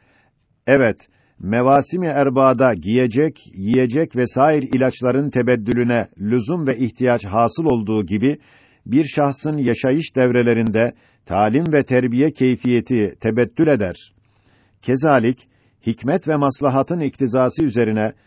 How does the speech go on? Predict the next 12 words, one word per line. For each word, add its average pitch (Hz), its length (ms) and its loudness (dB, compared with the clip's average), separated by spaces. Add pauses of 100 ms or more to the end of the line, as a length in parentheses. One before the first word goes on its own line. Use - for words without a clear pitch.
(460)
ömrü 175 340 0
beşerin 147 400 0
mertebelerine 117 760 0
göre 139 380 2 (240)
ahkâm-ı 139 520 0
fer'iyede 123 580 0
tebeddül 110 520 -2
vardır. 87 460 -6 (580)
Çünkü 165 380 -2
fer'i 139 480 0
hükümlerden 135 800 0
biri 127 320 2